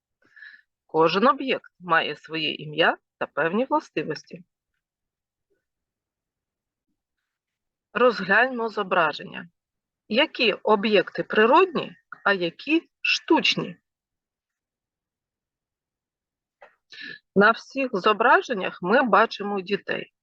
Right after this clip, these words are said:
Звичайно, це природні об'єкти. Глобус — штучний об'єкт, книжки — штучний об'єкт, фломастери, книжки. Віночок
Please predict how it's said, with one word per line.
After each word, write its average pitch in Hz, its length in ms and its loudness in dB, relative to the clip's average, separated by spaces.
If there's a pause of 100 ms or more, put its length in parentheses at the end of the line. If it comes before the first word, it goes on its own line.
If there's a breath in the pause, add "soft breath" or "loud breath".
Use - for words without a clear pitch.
(120)
Звичайно, 269 720 0
це 202 180 2
природні 175 600 0
об'єкти. - 580 -2 (1400 soft breath)
Глобус — 254 540 6 (160)
штучний - 600 2
об'єкт, 190 520 4 (260 loud breath)
книжки — 262 640 0 (140)
штучний 196 680 0
об'єкт, 175 540 0 (1120)
фломастери, 190 1040 0 (500)
книжки. 180 880 -2 (2250 soft breath)
Віночок 226 640 4